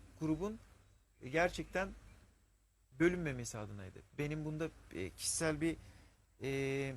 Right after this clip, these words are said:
şeyim hiçbir zaman olmaz. Sıkıntım olmaz. Benim tek yaşadığım şey şuydu. E, sosyal ortamlarda birilerinin, birileriyle frekansları yüksek olabilir ve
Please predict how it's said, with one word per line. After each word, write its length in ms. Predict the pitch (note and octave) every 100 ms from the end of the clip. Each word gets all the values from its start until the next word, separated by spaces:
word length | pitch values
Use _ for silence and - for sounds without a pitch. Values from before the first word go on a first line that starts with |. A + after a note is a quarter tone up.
| -
şeyim 400 | - - D3+ D3+ - - -
hiçbir 280 | C3 D#3
zaman 260 | D#3+ D#3+ D3+
olmaz. 500 | D3 C#3 A2+ - - - - _ -
Sıkıntım 440 | - - C#3+ C#3+
olmaz. 380 | D3 C#3 A#2 -
Benim 220 | C#3+ E3+
tek 240 | F3+ F#3+ -
yaşadığım 360 | D3+ D#3+ D3+
şey 160 | C#3+ F3+
şuydu. 400 | - F3+ C#3 G3 - - - _ _ _ _ _
E, 220 | D3 D3 C3+ - - - _
sosyal 380 | - E3 D#3+ F#3+
ortamlarda 600 | F3 E3 E3+ E3+ E3+ F#3+ F3+ D3 - - _
birilerinin, 640 | G3 F#3 E3 D#3 D3 D3 C#3+ - -
birileriyle 540 | E3 E3 D#3 D3 D3 C#3+
frekansları 600 | C#3+ C#3+ D3+ C#3+ D3+ C#3
yüksek 300 | - D3 C#3+
olabilir 460 | C3+ C3+ G3 - - - - _ _ -
ve 200 | E3+